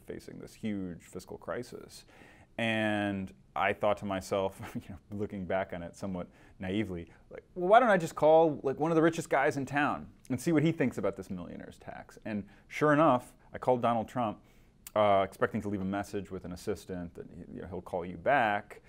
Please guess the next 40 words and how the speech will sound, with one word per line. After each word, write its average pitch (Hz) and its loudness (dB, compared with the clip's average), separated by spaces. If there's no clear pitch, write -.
which 98 -8
is 80 -14
usually 85 -4
what 78 -6
happens 92 -4
when 87 -8
you're 82 -8
a 85 -10
reporter 87 -10
calling - -12
for - -20
somebody - -14
who's - -16
high - -12
profile. - -10
He 131 -2
got 117 8
right 110 2
on 98 -4
the 87 -6
phone. - -6
In 127 -4
fact, 123 4
I 104 6
was 104 -2
on 127 4
the 123 4
other 107 2
line 107 0
with 101 -6
my 92 -4
mom 95 0
because 90 -10
she - -6
had 107 -4
called 107 4
<laughs> 98 -8
while 107 6
I 104 6
was 98 0